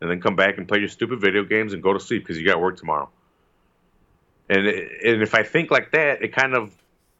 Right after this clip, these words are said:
all that other stupid shit, like the weed hangover, the fake shit, the, the fake hangover that you kind of make up as an excuse,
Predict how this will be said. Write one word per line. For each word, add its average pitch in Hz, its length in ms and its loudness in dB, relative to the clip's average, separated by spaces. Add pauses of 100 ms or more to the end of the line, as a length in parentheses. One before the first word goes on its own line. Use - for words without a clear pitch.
(140)
all 117 140 4
that 123 140 2
other 117 200 2
stupid 135 380 -8
shit, - 240 0
like 101 120 -4
the 90 80 -6
weed 95 220 -6
hangover, 127 420 0
the 95 120 0
fake 104 260 -2
shit, - 320 0 (840)
the, 95 180 0
the 95 100 -2
fake 117 300 0
hangover 143 540 0
that 92 340 0
you 92 140 -6
kind 101 200 2
of 95 80 -2
make 90 300 -2
up 101 180 0
as 90 120 -6
an 82 80 -6
excuse, - 560 -12